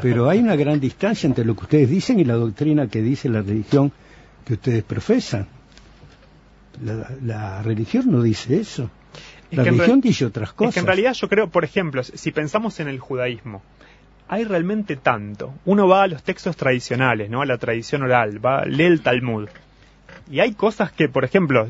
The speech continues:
Speaker 2: se habla de, de cielo y de infierno. Hay rabinos que creen, rabinos que no tanto,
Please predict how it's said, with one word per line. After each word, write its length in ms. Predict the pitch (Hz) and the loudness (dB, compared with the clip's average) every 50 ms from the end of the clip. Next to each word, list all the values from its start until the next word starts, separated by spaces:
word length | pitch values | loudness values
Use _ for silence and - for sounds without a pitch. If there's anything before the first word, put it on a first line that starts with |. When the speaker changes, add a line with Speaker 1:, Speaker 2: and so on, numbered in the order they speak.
| - - | -4 -12
Speaker 2:
se 240 | 170 - - 151 127 | -16 -6 0 4 4
habla 360 | 131 165 185 180 170 160 147 | 6 6 4 4 2 2 2
de, 180 | 139 131 120 117 | 2 0 -2 -4
de 160 | 113 113 113 | -6 -10 -12
cielo 460 | - - - 135 131 127 123 123 120 | -12 -10 -6 -2 0 0 0 0 -4
y 80 | 120 120 | -6 -6
de 80 | 117 | -8
infierno. 640 | 113 110 107 - - 113 107 104 - 131 147 185 196 - | -8 -10 -12 -12 -10 -8 -8 -8 -8 -8 -10 -10 -6 -4
Hay 260 | - 151 151 156 151 - _ _ _ _ _ | -4 -4 -4 -4 -8 -10 _ _ _ _ _
rabinos 480 | - 139 - 139 131 147 165 170 143 | -10 -4 -2 -2 -2 0 -2 -4 -4
que 160 | - - 135 117 | -6 -6 -4 -4
creen, 400 | - 123 117 107 107 117 131 135 | -2 0 0 0 0 -2 -4 -2
rabinos 380 | 123 120 123 147 170 185 185 139 | 0 0 0 0 0 -2 -2 -4
que 160 | - - 135 | -4 -4 -2
no 140 | 131 135 131 | -2 -2 0
tanto, 580 | - - 113 107 101 104 104 - - 185 208 | 0 0 0 0 -4 -8 -6 -4 -4 -4 -4